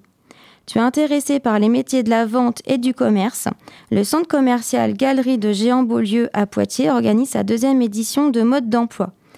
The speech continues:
Du vingt-deux mars au vingt-cinq mars, quatre journées pour rencontrer des professionnels du secteur pour découvrir ces métiers.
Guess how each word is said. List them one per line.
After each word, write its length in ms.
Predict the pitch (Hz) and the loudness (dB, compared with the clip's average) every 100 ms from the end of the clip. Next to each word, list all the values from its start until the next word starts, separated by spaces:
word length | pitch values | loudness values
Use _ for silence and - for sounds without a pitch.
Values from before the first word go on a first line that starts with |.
| - - - | -20 -12 -2
Du 120 | 214 | 0
vingt-deux 360 | 214 285 285 285 | 2 2 2 2
mars 280 | 254 240 - | 0 0 -2
au 80 | |
vingt-cinq 460 | 202 226 - 208 - | 0 0 0 -2 -2
mars, 300 | 202 262 - - - - | -2 -2 -10 -20 -20 -4
quatre 220 | 311 277 | -2 0
journées 360 | 247 247 240 277 | 0 2 2 0
pour 180 | 226 226 | 0 0
rencontrer 460 | 262 262 254 247 | 0 -2 -2 -2
des 120 | 196 | -2
professionnels 760 | 190 262 254 269 - 220 220 226 | -2 -4 -2 -2 0 0 2 0
du 80 | 196 | -4
secteur 640 | - 226 - 220 262 220 - - - - | -4 -4 -2 -2 0 -2 -6 -14 -18 -4
pour 140 | 202 | -2
découvrir 460 | 208 240 247 254 269 | 0 -2 0 0 0
ces 180 | 262 247 | 0 2
métiers. 400 | 226 - 196 | 0 -2 -6